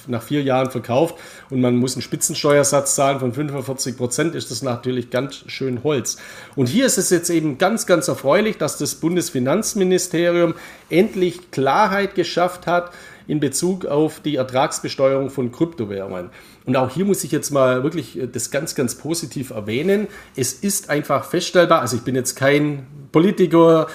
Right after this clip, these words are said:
oder ich will auch hier keine Pala-, Parteipolitik machen oder so,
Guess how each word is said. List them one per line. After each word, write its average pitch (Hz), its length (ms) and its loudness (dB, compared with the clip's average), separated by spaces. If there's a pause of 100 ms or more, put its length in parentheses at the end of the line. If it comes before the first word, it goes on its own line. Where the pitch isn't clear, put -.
(180)
oder 139 240 4
ich 131 80 0
will 151 120 2
auch 139 180 0
hier 156 180 2
keine 147 260 -2
Pala-, 131 440 -4
Parteipolitik 165 760 0
machen 160 320 2
oder 151 220 2
so, 160 260 2